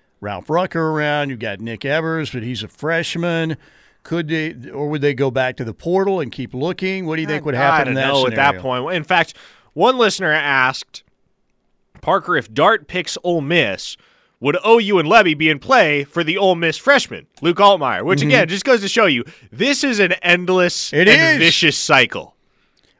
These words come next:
Speaker 1: Was he a four-star, the, the backup at Ole Miss?
Speaker 2: He was a four-star,
Speaker 1: And he looked
Speaker 2: yeah.
Speaker 1: decent,
Speaker 2: And
Speaker 1: I thought, when, uh, Matt Corral went down to the bowl game.
Speaker 2: He is, he is more than decent. I really, really like Luke Altmaier
Speaker 1: So he
Speaker 2: long-term.
Speaker 1: would be more highly regarded than, say, Chubba Purdy.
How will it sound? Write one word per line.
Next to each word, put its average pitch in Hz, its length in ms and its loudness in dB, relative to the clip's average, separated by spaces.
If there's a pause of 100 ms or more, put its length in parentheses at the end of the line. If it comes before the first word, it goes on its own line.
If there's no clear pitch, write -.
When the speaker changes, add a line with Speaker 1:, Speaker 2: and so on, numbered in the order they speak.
Speaker 1:
Was 170 200 0
he 233 100 2
a 254 80 2
four-star, 247 720 0
the, 160 280 0
the 151 120 -4
backup 160 400 0
at 160 40 -2
Ole 165 140 0
Miss? 170 260 -4
Speaker 2:
He 135 140 -2
was 143 260 4
a 139 80 -4
four-star, 120 500 -6
Speaker 1:
And 147 60 0
he 190 60 0
looked 285 220 -4
Speaker 2:
yeah. 95 80 -4
Speaker 1:
decent, 226 320 0
Speaker 2:
And 220 80 2
Speaker 1:
I 196 100 4
thought, 196 480 2
when, 175 400 0
uh, 160 160 0
Matt 151 280 2
Corral 156 320 2
went 151 160 -2
down 139 180 2
to - 20 -4
the 131 80 -6
bowl 123 220 -2
game. 117 240 -8
Speaker 2:
He 127 240 -2
is, 131 200 -4
he 120 160 -8
is 123 140 -6
more 120 220 -4
than 113 120 -8
decent. 101 380 -10
I 98 140 -4
really, 107 640 -6
really 101 300 -10
like 87 280 -8
Luke 95 180 -14
Altmaier 78 380 -12
Speaker 1:
So 160 340 -4
he 214 220 -2
Speaker 2:
long-term. 247 60 -4
Speaker 1:
would 214 160 -6
be 151 380 -2
more 151 340 -4
highly 147 380 2
regarded 135 640 0
than, 120 400 -4
say, 123 640 -6
Chubba 113 320 -10
Purdy. 120 400 -6